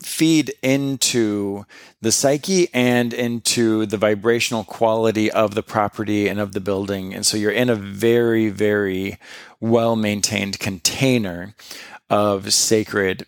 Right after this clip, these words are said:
pure energy when all of this is happening. So when you're doing the baptisms for the dead, often people will share that they saw glimpses of their ancestors, they saw angels in the room, they felt the presence. More often than not, you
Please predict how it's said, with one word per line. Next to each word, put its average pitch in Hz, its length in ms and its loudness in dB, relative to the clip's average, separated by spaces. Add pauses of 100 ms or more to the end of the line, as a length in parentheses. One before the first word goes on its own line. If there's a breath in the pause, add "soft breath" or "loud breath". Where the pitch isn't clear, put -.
pure 98 520 -2 (140)
energy 107 540 -4
when 107 180 -6
all 98 180 -2
of 98 80 -8
this 101 180 0
is 101 100 -2
happening. 101 400 -4
So 117 160 0
when 120 160 2
you're 123 80 2
doing 131 360 2
the 110 420 2 (120)
baptisms 113 640 0
for - 140 -4
the 101 80 2
dead, 120 340 0 (420 loud breath)
often 113 760 0 (760)
people 139 260 0
will 113 120 -2
share 113 340 2
that 104 220 -2
they 104 400 2 (400 loud breath)
saw 110 440 2
glimpses 110 600 0
of 101 120 -2
their 107 120 2
ancestors, 104 960 -2
they 95 100 0
saw 85 300 0
angels 113 460 0
in 110 60 -2
the 107 100 0
room, 104 540 -2
they 95 120 0
felt 107 240 0
the 95 100 -4
presence. 101 520 -2
More 196 160 2
often 139 300 2
than 110 140 2
not, 110 300 2
you 107 500 -2